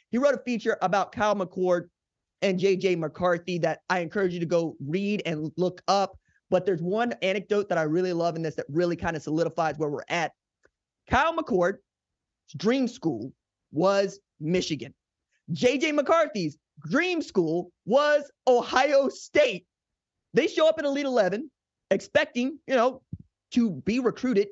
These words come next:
and or committed to one of those two places, except it went the other way.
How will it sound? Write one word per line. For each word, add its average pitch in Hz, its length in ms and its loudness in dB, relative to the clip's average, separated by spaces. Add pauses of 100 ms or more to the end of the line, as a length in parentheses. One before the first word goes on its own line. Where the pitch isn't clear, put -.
and 214 260 0
or 202 240 2
committed 185 480 0 (140)
to 170 80 -6
one 196 160 0
of 180 80 -4
those 185 200 -2
two 185 160 -10
places, 180 520 -2 (840)
except 226 380 2
it 165 80 -4
went 202 200 -2
the 196 120 0
other 170 200 0
way. 131 160 -6